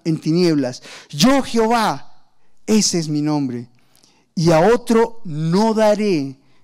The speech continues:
mi gloria ni mi alabanza a esculturas." Dios es celoso con su gloria,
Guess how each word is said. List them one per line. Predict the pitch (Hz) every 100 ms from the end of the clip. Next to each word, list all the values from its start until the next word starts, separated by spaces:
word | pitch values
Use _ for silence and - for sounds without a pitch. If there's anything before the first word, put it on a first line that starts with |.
| -
mi | 151 147
gloria | 156 175 156 139 127 - - _
ni | 143 156
mi | 151
alabanza | 151 147 131 147 156 147 - 135
a | 139
esculturas." | 127 - 123 120 131 123 - - _ _ _ _ _ _ _ _
Dios | 131 160
es | 175
celoso | - 156 175 208
con | 202 190
su | 196
gloria, | 190 226 160 139